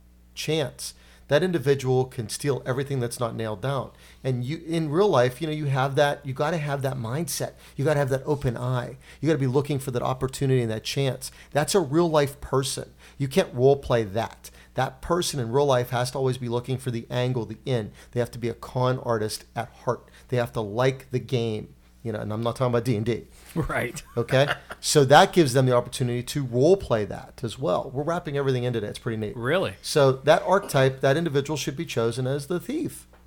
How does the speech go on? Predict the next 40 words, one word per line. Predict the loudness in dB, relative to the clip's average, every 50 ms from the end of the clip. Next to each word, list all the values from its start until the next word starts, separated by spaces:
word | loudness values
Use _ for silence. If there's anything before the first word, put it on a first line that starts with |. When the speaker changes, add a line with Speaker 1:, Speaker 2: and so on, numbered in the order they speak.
| _ -8
Speaker 1:
you | -4 -2
know, | -2 -2 -2
or | 0 2 2 2 2
the | 2 -2
individual | -2 -2 -2 -4 -4 -4 -4 -4
that's | -4 -4 -4 0
gonna | 0 2 2 2 0 -2 -8 -8
open | -8 -6 -4 -4
your | -2
locks, | 0 0 0 -2 -2 -6 -8 -12 -12 -12 -16 -20 -20 -20 _ _ _ -2
you | -2
know, | 0 0
which | 0 -4 -6
is | -8 -6 0
really | 4 6 6 6 6
important | 2 0 0 0 0 0 0 -4
in | -10
this | -10 -12
game. | -12 -12 -14 -14 -16 -20 _ _ 0
And | 2 4 4 4 4 0 -4 -12 -20 -20 -20 -20 -20 _ -2
unfortunately, | -2 -2 -2 -2 0 2 2 2 2 0 0 0 0 2
there's | 2 0 0 0 0
that, | 2 2 2 2 0 -4 -6
that | -2 -2 0
individual | 0 0 -2 -2 -2 -2 -2 -2 0 2 2 2
that | 2 0 -4 -4
you | -6 -8
can't | -6 -4 -4 -4 -4
just | -4 -6 -6 -6 -8 -10
pick | -6 -6 -6 -6
an | -4 -4
archetype | -4 -4 -6 -6 -10 -14 -14 -14 -12
for, | -8 -8 -8 -6
that | -8 -10 -8
person | -4 -2 -2 -2 -2 -4 -6 -4
that's, | -6 -6 -6 -10
"I | -12 -10 -10 -10
really | -8 -8 -6 -6 -4 -4
don't | -4 -4 -4 -6
care," | -6 -6 -4 -4 -4 -6 -8